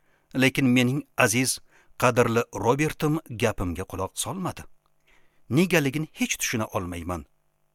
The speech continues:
Nima bo'lganda ham, men zolim emasman va ularga xalaqit qilishni istamaganman.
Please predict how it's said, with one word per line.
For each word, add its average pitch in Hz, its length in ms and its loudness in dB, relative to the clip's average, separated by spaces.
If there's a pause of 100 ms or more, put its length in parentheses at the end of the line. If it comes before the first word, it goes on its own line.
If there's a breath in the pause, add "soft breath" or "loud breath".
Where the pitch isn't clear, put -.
(340 soft breath)
Nima 110 220 0
bo'lganda 104 500 -2
ham, 110 280 2 (520 soft breath)
men 92 240 -6
zolim 101 480 0
emasman 131 600 -2 (320 soft breath)
va 127 120 2
ularga 110 420 -2
xalaqit 101 480 -6
qilishni - 420 -4
istamaganman. 104 880 -2